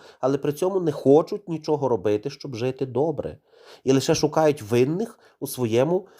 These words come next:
життєдайному існуванні та думають, як би то ще сусідові через кордон нагадити. І, звичайно, вони найдуть винних. Це американці, жидомасони та українці.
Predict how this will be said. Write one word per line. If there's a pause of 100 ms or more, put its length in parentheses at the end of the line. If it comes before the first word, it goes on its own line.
(140)
життєдайному
існуванні
та
думають,
як
би
то
ще
сусідові
через
кордон (320)
нагадити. (160)
І,
звичайно, (440)
вони
найдуть
винних.
Це
американці,
жидомасони
та
українці.